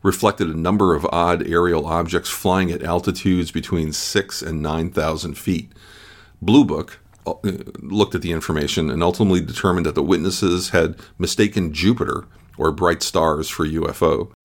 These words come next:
Blue Book's explanation was widely criticized. Astronomers argued that s-, the, s-, the specific stars and planets that Blue Book spoke of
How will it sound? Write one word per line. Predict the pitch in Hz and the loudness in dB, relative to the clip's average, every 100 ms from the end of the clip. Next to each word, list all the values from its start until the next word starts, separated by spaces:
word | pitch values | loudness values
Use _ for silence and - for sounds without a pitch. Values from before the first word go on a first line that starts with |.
| _ _ - | _ _ -12
Blue | 117 98 110 | -4 2 4
Book's | 95 - 98 | 4 2 0
explanation | - 90 85 85 - 85 | 0 0 2 2 0 0
was | 76 73 | -2 -2
widely | 78 80 76 78 | 0 2 0 -4
criticized. | - 87 82 95 87 90 92 - - | -2 -2 0 0 0 0 -6 -10 -8
Astronomers | - - 87 85 85 85 80 | -8 -2 0 2 2 2 2
argued | 80 78 85 85 | 2 0 -2 -2
that | 76 - | -4 -8
s-, | - | -10
the, | - | -6
s-, | 82 - | -6 -6
the | - 87 | -4 -4
specific | - 92 - 107 80 - | -2 -6 0 0 0 -4
stars | - 85 85 - | 0 2 2 -2
and | 71 | -6
planets | - 90 82 76 - | -2 0 2 -2 -4
that | - 73 - | -4 -4 0
Blue | 90 | 2
Book | 95 78 - | 2 0 -4
spoke | - - 80 - | -6 0 0 2
of | 73 80 | -2 -4